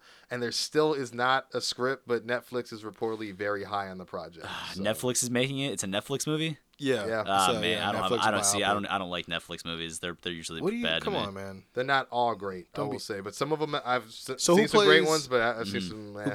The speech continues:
Speaker 3: who, who plays Flair? I was thinking Kona Reeves, right?
Speaker 1: <laughs>
Speaker 3: Eh, oh, eh, if not, I was actually thinking, what's his name? Uh,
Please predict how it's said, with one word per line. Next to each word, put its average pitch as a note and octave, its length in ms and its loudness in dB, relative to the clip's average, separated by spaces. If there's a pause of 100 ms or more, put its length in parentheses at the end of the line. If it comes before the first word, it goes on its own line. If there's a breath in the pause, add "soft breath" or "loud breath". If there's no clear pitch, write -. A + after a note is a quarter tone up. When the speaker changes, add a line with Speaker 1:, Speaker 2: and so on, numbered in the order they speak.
Speaker 3:
who, D#3 160 -2
who D3 80 -2
plays D3+ 240 2
Flair? B2 380 0
I G#2+ 40 -2
was A2+ 120 -4
thinking A#2 240 0
Kona B2 260 -4
Reeves, A#2 300 -2
right? A2 300 -2
Speaker 1:
<laughs> - 40 -20 (920 loud breath)
Speaker 3:
Eh, D#3+ 160 -4
oh, D3+ 220 6
eh, C#3 200 6
if C#3 140 -2
not, D#3 280 10
I D3+ 100 12
was D3+ 140 6
actually D#3+ 300 6
thinking, C#3+ 300 4
what's C#3+ 140 2
his C#3 120 -4
name? C3 240 2
Uh, A2 360 0